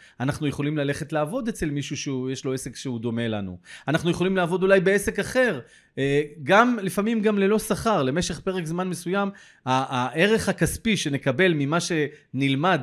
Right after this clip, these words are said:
דרך זה שניתן עבודה, נחשוף לעצמנו, האם בכלל אנחנו מסוגלים להיות עצמאים, עם החוסר ודאות. אה, בעולם של שכירים,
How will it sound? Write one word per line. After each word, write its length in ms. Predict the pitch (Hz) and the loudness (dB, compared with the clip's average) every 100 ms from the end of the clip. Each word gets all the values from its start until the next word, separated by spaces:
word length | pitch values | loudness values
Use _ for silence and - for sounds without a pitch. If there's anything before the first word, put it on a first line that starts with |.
| 113 | 2
דרך 280 | 175 175 147 | 2 2 0
זה 120 | 175 | 0
שניתן 480 | - 143 139 208 254 | 0 -4 0 2 2
עבודה, 440 | 180 135 120 127 - - _ | 0 0 2 0 -4 -18 _
נחשוף 640 | 139 147 143 - - 220 220 | -6 -2 -2 -4 0 0 4
לעצמנו, 720 | 175 147 - 185 240 220 220 220 _ _ | 2 2 0 0 2 2 0 -4 _ _
האם 180 | 131 175 | -2 0
בכלל 200 | 165 208 | 0 -2
אנחנו 220 | 214 214 | -2 -2
מסוגלים 440 | 196 220 214 277 | -2 2 2 4
להיות 220 | 320 262 175 | 4 4 2
עצמאים, 440 | - 139 113 95 - - - | 0 0 0 -2 -8 -16 -2
עם 200 | 135 135 | 0 2
החוסר 460 | 131 175 175 190 165 | 0 -2 0 0 2
ודאות. 420 | 151 190 175 - _ _ _ - | 2 2 0 -4 _ _ _ -4
אה, 60 | 120 120 120 120 120 117 | 0 2 2 0 -4 -10
בעולם 520 | 123 110 123 139 185 | -10 -2 2 4 2
של 180 | - 143 | 0 -2
שכירים, 640 | - - 127 180 208 233 | -2 -2 0 2 2 0